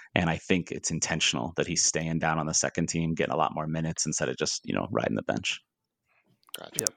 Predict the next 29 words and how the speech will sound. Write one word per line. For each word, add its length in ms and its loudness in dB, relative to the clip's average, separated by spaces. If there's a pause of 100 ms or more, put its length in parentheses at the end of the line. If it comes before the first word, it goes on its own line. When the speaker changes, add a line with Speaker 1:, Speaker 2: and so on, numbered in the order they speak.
(200)
Speaker 3:
Yep. 340 -2
That's 160 -2
cool. 320 -4 (100)
Um, 340 4 (540)
so 200 2
we're 380 2
a 100 4
little 180 8
over 160 6
an 80 4
hour 180 4
now. 280 2
Let's 160 -6
try 160 2
to 60 2
wrap 200 4
this 220 -4
up. 160 4
Don't 120 2
wanna 100 -2
take 300 -6 (240)
all 220 4
of 60 -4
your 80 -2
night. 340 0 (320)
Um, 420 4 (720)
so 160 4
we 60 6
s-, 240 -8